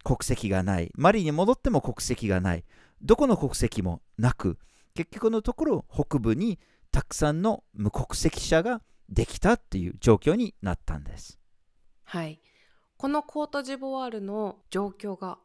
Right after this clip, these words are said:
Speaker 2: 大きく変化したのが千九百八十年代です。何が起こったかというと、カカオとコーヒー豆の価格が世界的に暴落しました。それによって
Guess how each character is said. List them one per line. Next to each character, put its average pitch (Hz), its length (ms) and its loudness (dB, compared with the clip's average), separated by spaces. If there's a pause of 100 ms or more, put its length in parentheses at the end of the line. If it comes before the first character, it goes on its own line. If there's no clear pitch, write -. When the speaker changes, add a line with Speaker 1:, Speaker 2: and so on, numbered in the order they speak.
(160)
Speaker 2:
大 339 200 0
き - 160 -18
く - 100 -8
変 226 300 -10
化 196 160 -14
し - 80 -16
た 196 140 -12
の 190 120 -12
が 247 160 -8
千 262 260 -8
九 175 140 -10
百 156 340 -16 (140)
八 - 320 -12
十 214 160 -6
年 214 180 -8
代 143 160 -16
で - 140 -20
す。 - 160 -20 (880)
何 269 260 -4
が 233 100 0
起 185 120 -4
こ 196 100 -6
っ 202 80 -10
た 190 120 -12
か 175 160 -14
と 175 160 -10
い 180 100 -6
う 185 140 -10
と、 - 500 -6 (400)
カ - 160 -12
カ 311 220 -4
オ 233 80 -2
と - 340 -8 (300)
コ 226 220 -4
ー - 20 -6
ヒ 269 220 -6
ー 254 40 -6
豆 190 300 -8
の 196 340 -6 (320)
価 - 120 -16
格 220 340 -8
が 202 180 -4 (140)
世 - 180 -10
界 247 300 -8
的 233 260 -12
に 233 280 -8 (120)
暴 180 240 -6
落 175 220 -10
し - 80 -14
ま 156 120 -14
し - 60 -16
た。 - 140 -20 (680)
そ 220 140 -4
れ 247 100 -2
に 247 100 -4
よ 240 100 -2
っ - 20 -12
て - 400 -10